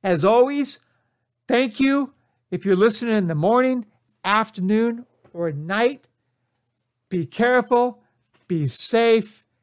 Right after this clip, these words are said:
and I look forward to talking to you tomorrow, Wednesday, on the next podcast. Thank you again.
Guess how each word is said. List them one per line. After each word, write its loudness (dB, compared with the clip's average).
and -4
I -2
look 2
forward 2
to -6
talking -4
to -10
you -2
tomorrow, 4
Wednesday, -2
on -6
the -4
next -8
podcast. -8
Thank 0
you 4
again. 4